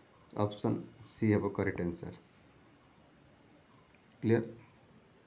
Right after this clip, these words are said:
ତାହେଲେ ନେକ୍ସଟ ନମ୍ବର ଯିବା। ନେକ୍ସଟ ନମ୍ବର, in an, in an examination, forty percent student fail in mathematics,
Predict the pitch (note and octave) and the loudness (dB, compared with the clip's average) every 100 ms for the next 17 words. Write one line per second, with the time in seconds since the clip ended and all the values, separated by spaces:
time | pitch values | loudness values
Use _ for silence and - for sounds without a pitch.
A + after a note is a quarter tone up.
0 | - - - - - - - - - - | -20 -20 -20 -20 -20 -20 -20 -20 -20 -20
1 | - - - - - - - - - - | -20 -20 -20 -20 -20 -20 -20 -20 -20 -20
2 | - - G#2+ G#2 G2+ - G#2+ G2+ G2 G2+ | -18 0 4 6 4 2 2 4 4 0
3 | - - - - - - - - - - | -2 -6 -16 -20 -20 -20 -20 -20 -20 -20
4 | - - - - - - - - - - | -20 -20 -20 -20 -20 -20 -20 -20 -20 -20
5 | - - _ - - - G#2 G#2+ G#2+ G#2+ | -20 -20 _ -20 -20 -2 8 8 8 6
6 | F2+ E2+ E2+ - - - - - - - | 2 2 -2 -10 -20 -20 -20 -16 -16 -18
7 | - - - G#2+ A2 - - - - - | -20 -10 4 6 6 4 -2 -16 -20 -12
8 | - A2+ A#2 C3 A#2+ - - - - - | 2 4 6 2 -4 -16 -20 -20 -20 -20
9 | - - - - G#2+ G2 - G2 F#2 G#2 | -20 -20 -20 -4 0 2 2 0 4 4
10 | A2+ B2 A2+ G#2+ E2+ E2 - - - G#2 | 6 6 4 4 -4 -6 -10 -14 0 0
11 | - C3 C3 G#2+ G#2+ A2+ A2 A2 G2+ G#2 | 2 -2 0 0 0 -4 -4 -2 0 2
12 | G#2 - G2+ F#2 G#2+ - - - - G#2 | 0 0 -2 0 -4 -6 -18 -16 -2 -2
13 | F#2+ F#2+ F2 F2 E2 | 0 -2 -2 -4 -12